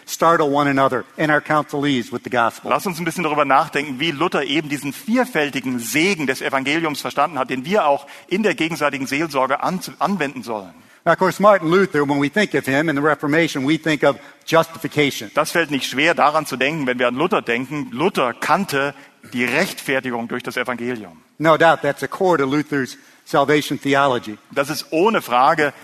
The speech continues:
Speaker 2: ein Viertel dieser Erlösungslehre Luthers, die er klar proklamiert hat.
Speaker 1: Justification pictures us in the courtroom and God,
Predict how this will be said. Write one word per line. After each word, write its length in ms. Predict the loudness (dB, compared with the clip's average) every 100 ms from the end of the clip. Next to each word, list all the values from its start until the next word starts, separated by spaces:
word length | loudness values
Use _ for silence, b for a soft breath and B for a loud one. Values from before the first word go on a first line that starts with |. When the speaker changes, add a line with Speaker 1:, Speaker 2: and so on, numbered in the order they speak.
| -2
Speaker 2:
ein 440 | 0 2 0 -4 -8
Viertel 600 | -2 0 0 0 -2 -2
dieser 500 | -4 0 0 0 -2
Erlösungslehre 1300 | -2 0 0 0 -2 -4 -8 -14 _ -2 0 0 0
Luthers, 420 | -2 -4 -6 -8
die 120 | -6
er 120 | -6
klar 240 | -4 0 0
proklamiert 560 | -2 -6 -6 -4 -6
hat. 120 | -8 -20 _ -16
Speaker 1:
Justification 920 | 0 2 2 -2 -2 2 2 0 -6 -4
pictures 380 | -4 -4 -4 0
us 180 | 0 0
in 100 | -2
the 80 | -2
courtroom 480 | 0 0 0 -2 0
and 100 | 2
God, 320 | 4 4